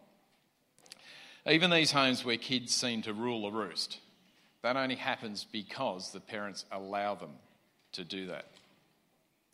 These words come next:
Um, it's not like the kids magically force their parents into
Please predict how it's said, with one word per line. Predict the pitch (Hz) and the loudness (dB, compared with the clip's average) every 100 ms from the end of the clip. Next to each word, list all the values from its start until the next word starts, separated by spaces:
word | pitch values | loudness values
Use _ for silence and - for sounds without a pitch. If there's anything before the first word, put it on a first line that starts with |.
| - - _ | -20 -20 _
Um, | 98 92 90 | -8 -6 -8
it's | 98 131 | -6 -4
not | 120 | -2
like | 110 98 | -4 -4
the | |
kids | - 117 - | -6 -6 -6
magically | 107 110 107 104 95 95 | -2 0 0 -4 -8 -10
force | - - 98 98 - | -8 -8 -6 -6 -6
their | 85 | -8
parents | 92 85 - - | -10 -12 -12 -12
into | 85 85 | -12 -12